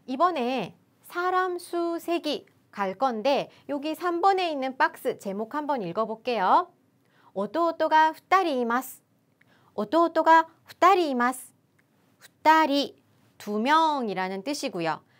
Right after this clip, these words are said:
사람이니까 이마스가 들어갔죠. 자, 우리 그럼 한 명, 두 명, 세 명 하면서 사람을 세는 사람 수 세기에 대해서 공부를 한번 해보도록 하겠습니다. 자, 먼저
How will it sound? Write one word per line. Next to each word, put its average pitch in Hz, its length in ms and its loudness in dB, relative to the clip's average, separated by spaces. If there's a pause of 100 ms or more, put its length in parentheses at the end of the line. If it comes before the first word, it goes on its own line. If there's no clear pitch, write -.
(100)
사람이니까 349 920 4 (300)
이마스가 254 1120 -2
들어갔죠. 175 880 -2 (800)
자, 185 220 -2
우리 330 180 -2
그럼 233 460 2 (180)
한 349 360 -4
명, 349 280 -2
두 226 160 -6
명, 233 260 -4
세 359 160 -4
명 262 260 0
하면서 262 520 0 (140)
사람을 370 760 0
세는 349 720 -4 (140)
사람 339 420 -4
수 320 220 -12
세기에 330 480 -2
대해서 180 320 -4
공부를 180 440 -8
한번 202 280 -8
해보도록 247 480 -6
하겠습니다. 151 680 -8 (1040)
자, 180 300 -2
먼저 294 480 6